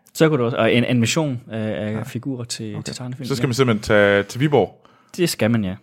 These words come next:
Speaker 2: Ja. Okay, cool. Men der er simpelthen afs-, øh, sådan en afslutningsfilm?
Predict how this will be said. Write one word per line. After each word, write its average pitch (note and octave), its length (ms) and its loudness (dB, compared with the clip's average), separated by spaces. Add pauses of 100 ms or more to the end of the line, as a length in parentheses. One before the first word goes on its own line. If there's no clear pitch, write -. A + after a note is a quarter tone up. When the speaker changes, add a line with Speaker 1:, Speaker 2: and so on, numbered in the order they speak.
(360)
Speaker 2:
Ja. - 40 -14 (260)
Okay, C3+ 160 0 (120)
cool. G#3 320 4 (640)
Men C3 260 0
der C#3+ 60 6
er C#3 80 6
simpelthen D3 340 -2
afs-, D3 440 0
øh, A#2+ 140 0
sådan C3+ 160 -8
en - 60 -8
afslutningsfilm? C3 640 -6